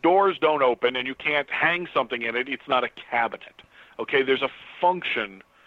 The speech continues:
that is involved in creating this art, okay? It is art with function. And if, y-, you know, just grinding your own axe and telling a story that goes on for twelve issues and meanders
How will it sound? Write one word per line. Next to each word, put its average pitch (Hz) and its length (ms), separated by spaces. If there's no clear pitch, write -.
that 123 280
is 123 180
involved 110 680
in 120 180
creating 120 580
this 107 200
art, 107 360
okay? 110 400
It 123 160
is 143 180
art 131 280
with 123 260
function. 110 420
And 120 260
if, 117 300
y-, 127 140
you 123 140
know, 113 220
just 160 400
grinding 165 540
your 151 140
own 143 140
axe 143 360
and 107 100
telling 143 300
a 127 60
story 139 500
that 117 160
goes 127 220
on 139 180
for 123 140
twelve 147 400
issues 139 500
and 107 160
meanders 139 720